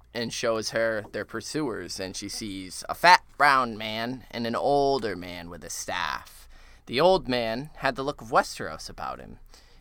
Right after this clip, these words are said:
and she thinks of Robert's reward for her life, and then thinks, "Or did the warlock send him?" Prudent. The fat brown man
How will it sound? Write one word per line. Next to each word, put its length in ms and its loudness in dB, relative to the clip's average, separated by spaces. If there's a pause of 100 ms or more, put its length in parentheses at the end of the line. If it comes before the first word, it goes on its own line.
and 120 -10
she 120 -6
thinks 340 -4
of 140 -8
Robert's 420 4
reward 560 -4
for 160 -6
her 120 -8
life, 680 0
and 180 -10
then 160 -10 (140)
thinks, 580 -10
"Or 480 -6 (560)
did 120 -14
the 60 -14
warlock 460 -2
send 260 -2 (140)
him?" 80 -16 (1000)
Prudent. 380 -6 (440)
The 60 -8
fat 260 10
brown 340 10
man 380 -2